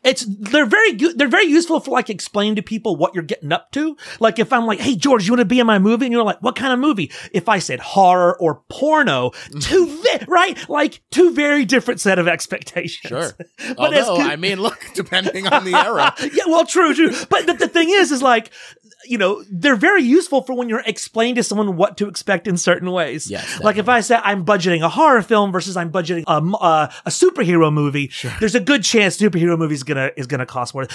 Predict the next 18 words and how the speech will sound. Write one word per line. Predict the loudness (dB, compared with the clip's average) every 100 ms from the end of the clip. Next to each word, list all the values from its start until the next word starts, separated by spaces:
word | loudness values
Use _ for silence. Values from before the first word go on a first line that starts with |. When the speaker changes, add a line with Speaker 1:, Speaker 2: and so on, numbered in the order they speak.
| -8
Speaker 1:
So, | -2
you | 0 2
know, | 2
you're | 2 0
able | 0
to, | 0 -2 -4 -2
they're | 0
useful | 4 2 4 2
in | 2
that | 2 0
regard. | -2 -2 -2
But | -6 -4
baby, | 0 0 -2
no, | 0 0 0 -10 -4
get | -2 0
that | -2
Speaker 2:
Mm-hmm. | 0
Speaker 1:
stuff | 0 0